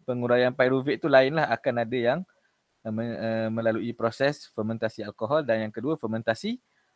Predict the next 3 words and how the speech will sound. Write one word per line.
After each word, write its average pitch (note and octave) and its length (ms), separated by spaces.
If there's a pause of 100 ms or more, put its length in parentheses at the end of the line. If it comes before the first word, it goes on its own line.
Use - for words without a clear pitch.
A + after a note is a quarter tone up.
(120)
asid A#2+ 480
laktik. F#2+ 320 (2250)
Okey. G2+ 320